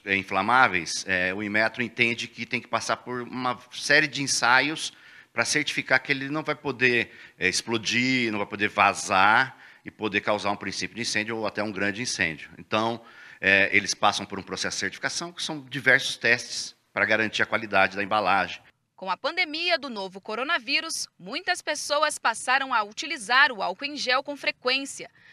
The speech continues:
Speaker 2: Mas a principal indicação do Ministério da Saúde é que, quando estiver próximo de uma torneira,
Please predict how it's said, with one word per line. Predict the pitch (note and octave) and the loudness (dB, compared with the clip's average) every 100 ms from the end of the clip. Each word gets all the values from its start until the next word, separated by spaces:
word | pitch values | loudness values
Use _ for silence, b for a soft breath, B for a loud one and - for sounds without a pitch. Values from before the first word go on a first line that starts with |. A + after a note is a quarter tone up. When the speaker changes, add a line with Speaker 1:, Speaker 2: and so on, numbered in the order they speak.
| b | b
Speaker 2:
Mas | - F3 A#3 D#4 D4 | -10 4 6 6 4
a | |
principal | C4+ B3+ B3+ F#3+ A3 D4 | -2 -4 -14 -10 -8 -8
indicação | D4+ D4+ D4+ C#4 - C#4+ | -10 -6 -6 -6 -10 -10
do | D#4 | -10
Ministério | A3+ F3+ - F#3 F3+ | -14 -14 -16 -14 -10
da | F#3 B3 | -6 -4
Saúde | F4+ E4 C4+ D#4+ D#4+ | -2 -4 -6 -6 -6
é | |
que, | D4 - E3 _ b b - | -6 -10 -20 _ b b -10
quando | G#3+ E4 | -4 -4
estiver | F4+ D#4+ C4 B3+ | -4 -2 0 0
próximo | - G3+ D#3+ - F3+ | -4 -4 -4 -8 -16
de | E3 | -14
uma | F#3+ F3+ | -10 -10
torneira, | - D#4+ E4 C4+ C4 C4 | -4 -4 0 0 2 0